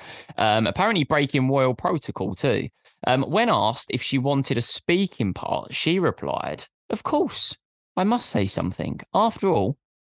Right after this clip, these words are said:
he was coming to rescue me," which I think is great because they're actually checking that she's okay with it because it's important to do that. You are the Queen of England. And she's like, "Silly question.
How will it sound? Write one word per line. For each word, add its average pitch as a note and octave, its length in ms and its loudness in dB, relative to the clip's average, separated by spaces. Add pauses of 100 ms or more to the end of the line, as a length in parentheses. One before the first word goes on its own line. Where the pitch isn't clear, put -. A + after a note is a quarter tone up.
he F3 80 0
was A3+ 200 0
coming C#3+ 260 2
to C#3 120 -2
rescue C#3+ 340 0
me," F#2 240 0 (220)
which F#3 120 -2
I C4 220 2
think A#3+ 160 2
is F#3 120 0
great A#2 360 0
because - 200 -4
they're F3+ 100 2
actually F3 300 0
checking G#2+ 420 0
that G2 120 0
she's A2+ 200 0
okay G#2 340 2
with - 120 -2
it - 200 -6
because G2+ 160 -4
it's G2 160 -4
important G2+ 360 2
to G#2 80 0
do G2 140 4
that. F#2 220 0
You A2+ 160 2
are A2 60 2
the G2 100 -2
Queen B2 460 0
of G2+ 80 2
England. - 460 -2
And - 200 -10
she's E3 180 2
like, E3 280 2 (120)
"Silly G3+ 260 -2
question. E3+ 500 -2